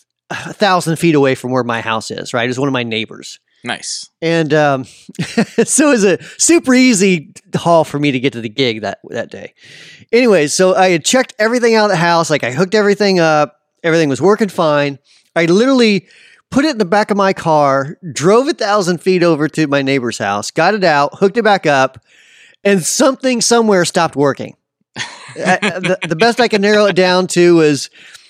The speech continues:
Speaker 1: was I think one of the cables went bad that I brought with me, so I couldn't run anything into the, uh, um, the effects loop with the amp. So, but of course, this, this, this is, like, right before we're starting to play, right? So I'm like, "Oh, whatever. I'm just gonna run to the front of the amp. It'll be fine."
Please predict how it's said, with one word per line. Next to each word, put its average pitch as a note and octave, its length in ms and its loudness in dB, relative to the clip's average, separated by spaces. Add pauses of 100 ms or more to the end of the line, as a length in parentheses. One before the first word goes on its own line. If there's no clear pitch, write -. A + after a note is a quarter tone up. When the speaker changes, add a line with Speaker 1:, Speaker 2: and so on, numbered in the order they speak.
(320)
Speaker 1:
was D#3+ 240 2
I D#3 120 2
think F#3 220 0
one F3+ 140 2
of D3 60 -2
the D3 100 0
cables D3+ 500 -2
went C3 220 -2
bad C3 260 -2
that B2 80 -4
I C3 120 0
brought B2+ 280 -2
with C3+ 220 -4
me, B2+ 140 -6
so C3+ 140 -4
I B2+ 60 -2
couldn't A#3 240 -2
run G#3+ 180 2
anything F3 320 0
into D#3 300 -2
the, B2 260 0 (100)
uh, B2+ 180 -6 (220)
um, A2+ 520 -8 (100)
the C3 120 -4
effects C#3 360 -4
loop A#2 140 -6
with A2+ 80 -8
the A2+ 160 -6
amp. G#2+ 200 -10 (920)
So, C3+ 400 -2 (580)
but G3 120 0
of G#3+ 60 0
course, A#3 280 2
this, - 360 0
this, G#3 300 -2 (420)
this G#3 140 0
is, F3 120 2
like, E3 160 0
right F3 220 0
before D#3+ 340 2
we're C3+ 100 -2
starting C3+ 340 -4
to A#2 60 -10
play, C#3 280 0
right? G#2+ 300 -6
So C#3+ 100 -8
I'm - 40 -6
like, A#2 140 -8
"Oh, G3+ 360 0
whatever. C3 380 -2
I'm C#3 100 -4
just C#3+ 100 -10
gonna C#3 120 -6
run C3 140 -4
to B2+ 40 -6
the A#2 80 -8
front A#2+ 240 -4
of G#2 60 -6
the G2 80 -12
amp. F2+ 120 -14
It'll A#2+ 120 -6
be A2+ 100 -10
fine." - 260 -14